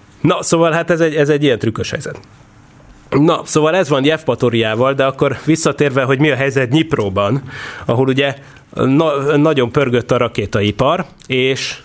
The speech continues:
a rakétaiparnak, ö, a, ugye nem minden szovjet rakétát gyártottak ott természetesen, de néhány emblematikus típust. Az egyik, az a Ciklon néven elismerült,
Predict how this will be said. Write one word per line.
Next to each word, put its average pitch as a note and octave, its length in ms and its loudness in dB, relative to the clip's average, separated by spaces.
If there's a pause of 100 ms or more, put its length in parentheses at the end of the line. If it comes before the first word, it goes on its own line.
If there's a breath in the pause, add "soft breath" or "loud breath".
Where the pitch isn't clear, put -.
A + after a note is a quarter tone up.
(120)
a A#2 100 -2
rakétaiparnak, C#3 1120 0 (520 loud breath)
ö, - 80 -2
a, B2 460 0
ugye E3 180 4
nem G3 160 2
minden D#3+ 480 0
szovjet C3 420 0
rakétát B2 420 0
gyártottak A#2+ 500 0
ott B2+ 120 -2
természetesen, A#2+ 840 0
de C3+ 100 0
néhány C#3+ 500 0
emblematikus A#2+ 720 0
típust. B2 420 0
Az B2 120 2
egyik, D#3 440 0 (300 loud breath)
az B2 140 -2
a B2 80 2
Ciklon A#2+ 680 0
néven A#2 500 0
elismerült, A2 840 0